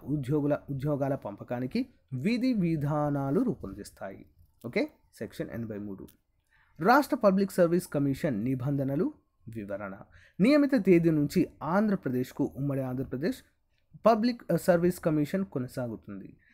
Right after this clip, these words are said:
తెలంగాణకు ప్రత్యేక పబ్లిక్ సర్వీస్ కమిషన్ ఏర్పాటు చేసే వరకు రాష్ట్రపతి అనుమతితో యూపీఎస్సీఏ విధులు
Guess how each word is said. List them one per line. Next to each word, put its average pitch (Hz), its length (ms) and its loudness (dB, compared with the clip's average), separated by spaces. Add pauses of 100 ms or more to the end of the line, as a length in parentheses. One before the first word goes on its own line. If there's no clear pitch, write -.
(160)
తెలంగాణకు 190 800 6 (300)
ప్రత్యేక 262 360 4
పబ్లిక్ 170 300 4
సర్వీస్ 147 360 0
కమిషన్ 139 500 -2
ఏర్పాటు 127 400 -6
చేసే 131 160 -6
వరకు 135 360 -2 (240)
రాష్ట్రపతి 214 580 2
అనుమతితో 131 480 0
యూపీఎస్సీఏ 196 1040 0
విధులు 143 400 0